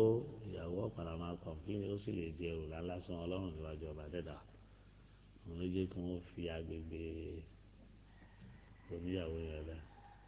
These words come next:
Wọ́n pọ̀ gan-an. ولذلك كتب بعض العلماء، pé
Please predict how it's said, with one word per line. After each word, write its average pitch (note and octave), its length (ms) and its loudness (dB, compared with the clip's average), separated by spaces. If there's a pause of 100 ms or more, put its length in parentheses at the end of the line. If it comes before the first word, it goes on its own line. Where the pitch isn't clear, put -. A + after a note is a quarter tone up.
(480)
Wọ́n A#2+ 200 -6
pọ̀ - 220 4
gan-an. E2+ 320 0 (440)
ولذلك G2 720 0 (840)
كتب F#2 400 -2 (100)
بعض E2+ 340 -2
العلماء، D#2+ 720 -4 (1600)
pé F2 160 0